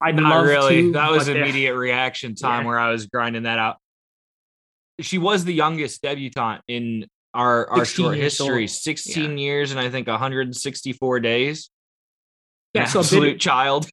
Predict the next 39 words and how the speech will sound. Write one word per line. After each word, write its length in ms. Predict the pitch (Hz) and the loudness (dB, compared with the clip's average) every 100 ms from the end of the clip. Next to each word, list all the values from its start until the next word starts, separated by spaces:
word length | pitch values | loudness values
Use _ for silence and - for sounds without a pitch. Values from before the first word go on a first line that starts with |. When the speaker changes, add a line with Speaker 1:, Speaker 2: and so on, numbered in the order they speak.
| 175 | -6
Speaker 2:
<laughs> 100 | - - | -6 -6
Speaker 1:
<laughs> 0 | |
a 460 | 240 254 147 - 165 | -8 -2 0 0 2
bit 160 | 185 190 | 4 4
of, 160 | 175 | 2
a 60 | 175 | 0
bit 180 | 165 185 | 0 0
of 100 | 151 | 0
history 480 | 165 160 - 151 139 | -2 -4 -4 -2 -2
there. 140 | 139 | -2
Yeah, 260 | 139 147 131 | -2 -4 -4
an 60 | |
absolute 560 | 135 147 - 143 147 143 | -6 -6 -6 -2 -2 -4
child, 440 | - 135 139 139 147 - _ - | -8 -6 -6 -6 -12 -20 _ -4
uh, 200 | 147 151 | -2 0
a 100 | 180 | 0
bit 180 | 160 175 | 0 2
of 140 | 170 147 | 2 0
history 460 | 147 - 147 135 | -4 -4 -4 -2
there. 360 | 135 131 135 - _ _ _ | -4 -4 -8 -10 _ _ _
And, 360 | - 135 139 143 | -8 -6 -6 -4
um, 180 | 143 143 | -2 -2
I 60 | |
think 200 | 147 175 | -4 -2
one 220 | 147 147 143 | 0 -2 -2
to 60 | |
watch 320 | 139 135 139 - | -2 0 -2 -4
for 80 | |
the 120 | 139 - | -12 -8
future. 300 | 143 139 143 | -6 -6 -4
We 120 | 139 | -2
do 100 | 143 | -2
have 220 | 143 143 | -2 -2
a 60 | 135 | -2
lot 200 | 135 131 | -4 -4
of 100 | 135 - | -6 -8
promising 580 | 139 143 - 139 139 135 _ _ 147 | -8 -8 -10 -10 -10 -14 _ _ -6
young 240 | 139 143 - | -6 -6 -4
players. 420 | 131 139 139 | -4 -4 -8